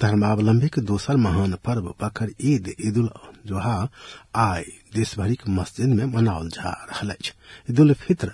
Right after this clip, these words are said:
अर्थात रमजान पर्वक सतरम दिन में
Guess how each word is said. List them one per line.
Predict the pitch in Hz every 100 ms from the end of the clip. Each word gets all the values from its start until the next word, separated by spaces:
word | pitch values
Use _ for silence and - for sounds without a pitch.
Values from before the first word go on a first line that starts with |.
| - 107
अर्थात | - 120 117 107
रमजान | 113 117 113 120 143 139
पर्वक | 98 95 110 -
सतरम | - 107 - 107 120 127 95 - - - 87
दिन | 92 127 160
में | 90